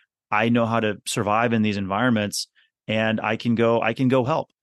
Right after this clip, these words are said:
And so I flew there, uh, like you said, commercial air. I flew to northern Iraq,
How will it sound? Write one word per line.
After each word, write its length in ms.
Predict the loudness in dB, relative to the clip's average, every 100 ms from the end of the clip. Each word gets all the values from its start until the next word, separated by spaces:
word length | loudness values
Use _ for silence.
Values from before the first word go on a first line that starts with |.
| _ _ _
And 140 | -6 -4
so 280 | 2 2 2
I 100 | 0
flew 320 | -2 0 2
there, 340 | 4 2 0 -6 _ _
uh, 120 | -6 -6
like 160 | -4
you 60 | -4
said, 200 | -4 -4
commercial 380 | 0 0 2 2
air. 220 | 4 4
I 60 |
flew 240 | 2 -2 -2
to 120 | -2
northern 300 | -2 -2 -2
Iraq, 440 | 0 2 0 -2